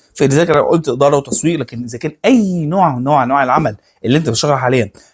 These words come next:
بيعتمد الأساسي على القدرة على الإقناع،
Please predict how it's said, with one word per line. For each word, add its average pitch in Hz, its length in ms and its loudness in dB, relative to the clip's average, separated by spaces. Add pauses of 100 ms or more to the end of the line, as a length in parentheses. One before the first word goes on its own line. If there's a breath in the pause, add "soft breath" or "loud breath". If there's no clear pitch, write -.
(140)
بيعتمد 160 600 2
الأساسي 147 600 0
على 151 240 0
القدرة 127 720 0
على 147 140 2
الإقناع، 208 560 0